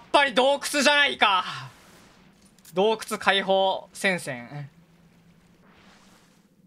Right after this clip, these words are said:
一体どんな洞窟なんだ？黒曜石洞窟？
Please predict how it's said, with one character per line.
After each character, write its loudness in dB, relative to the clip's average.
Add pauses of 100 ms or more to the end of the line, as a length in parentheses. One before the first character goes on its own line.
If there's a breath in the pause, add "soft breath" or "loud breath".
(1200)
一 -14 (160)
体 0
ど -2
ん 0
な 0
洞 -6
窟 -12
な -4
ん -8
だ？ -12 (960 loud breath)
黒 -4
曜 2
石 -4
洞 2
窟？ -4